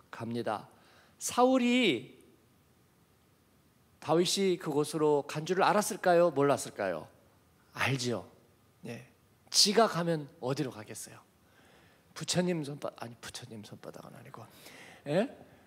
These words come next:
그 <laughs> 어디로, 어디로 가겠느냐고. 그러니까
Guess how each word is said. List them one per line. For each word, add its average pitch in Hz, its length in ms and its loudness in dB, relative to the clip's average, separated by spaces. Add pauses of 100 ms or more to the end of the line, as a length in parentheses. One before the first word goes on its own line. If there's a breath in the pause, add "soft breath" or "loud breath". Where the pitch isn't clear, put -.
(180)
그 247 600 -2
<laughs> - 2500 -8
어디로, 196 440 4 (340)
어디로 208 340 0
가겠느냐고. 110 800 -8 (200)
그러니까 180 540 -2